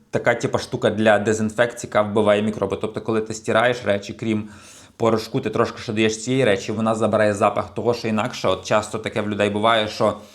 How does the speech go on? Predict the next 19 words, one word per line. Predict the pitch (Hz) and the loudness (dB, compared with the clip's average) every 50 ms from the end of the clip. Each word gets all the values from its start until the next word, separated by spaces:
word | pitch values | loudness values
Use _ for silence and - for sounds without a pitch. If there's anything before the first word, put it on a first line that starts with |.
| - - - - - _ _ _ - | -20 -20 -20 -20 -20 _ _ _ 0
ти | 131 127 | 2 4
її, | 123 123 | 4 4
в | 123 - | 2 2
принципі, | 127 123 120 - 131 127 127 | 2 0 0 0 0 -2 -2
постирав, | 127 117 - - - 123 120 120 135 - - | -2 -2 -2 -2 0 2 2 2 2 0 0
але | 127 123 117 113 | 2 2 4 2
як | 113 - | 2 0
тільки | - 135 - 135 127 | -2 -4 -2 0 0
вона, | 113 117 117 120 120 117 110 98 - - - - _ _ _ _ _ _ _ _ _ _ _ - | 2 2 2 2 2 2 0 0 -4 -8 -18 -20 _ _ _ _ _ _ _ _ _ _ _ -4
поки | - 143 143 - 131 | -4 -2 -2 -2 0
вона | 139 139 135 | 0 0 0
суха, | 131 - 131 - 165 160 160 | -2 -4 -4 0 2 2 4
вона | 135 127 131 127 | 4 2 2 2
не | 131 127 | 2 2
воняє. | 127 127 117 107 95 92 92 92 113 | 2 2 2 2 0 0 -2 -4 -6
Як | 117 - - | -8 -6 -4
тільки | - 151 - 143 | -4 -2 0 0
вона | 135 135 127 | 2 2 2
трошки | 127 - - 139 131 127 - - - 113 - | 0 2 4 4 4 2 0 -2 -4 -4 -4